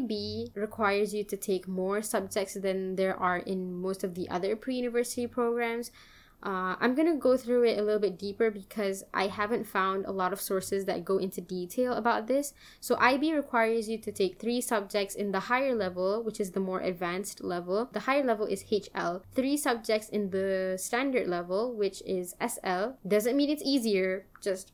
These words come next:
foundation level. And then you have three compulsory other subjects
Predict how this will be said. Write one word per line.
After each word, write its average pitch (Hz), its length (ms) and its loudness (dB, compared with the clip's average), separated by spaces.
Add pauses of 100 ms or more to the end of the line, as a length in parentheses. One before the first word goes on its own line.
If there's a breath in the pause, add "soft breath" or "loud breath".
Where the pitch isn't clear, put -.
foundation 190 440 -2
level. 185 340 -2 (260 loud breath)
And 226 100 2
then 240 120 2
you 240 100 0
have 226 280 0
three 311 540 0
compulsory 240 1200 0
other 208 260 2
subjects 190 640 -4